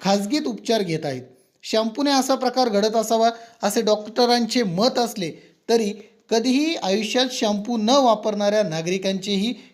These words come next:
केस जात असल्याने नागरिकांमध्ये खळबळ उडाली आहे. आत्तापर्यंत आरोग्य विभागाने कोणत्याच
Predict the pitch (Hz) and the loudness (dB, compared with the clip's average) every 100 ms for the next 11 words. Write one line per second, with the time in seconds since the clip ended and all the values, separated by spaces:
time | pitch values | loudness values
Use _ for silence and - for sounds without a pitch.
0 | _ 233 240 214 220 220 214 208 233 202 | _ 2 2 4 2 4 2 0 -2 0
1 | 151 - - 175 196 196 202 208 208 220 | -4 -10 -12 -2 0 0 0 0 0 -2
2 | 165 - - _ 185 180 190 226 165 165 | -2 -6 -14 _ 2 2 4 4 4 4
3 | 151 143 120 117 _ _ _ - - - | 4 0 -2 -8 _ _ _ -8 -6 -2
4 | 190 208 202 202 247 - - _ - 196 | 0 0 0 0 0 -2 -20 _ 0 4
5 | 262 247 247 220 202 196 196 214 226 - | 4 2 0 2 2 2 0 0 -6 -8
6 | 214 214 220 247 285 285 | -6 -6 -4 0 0 -2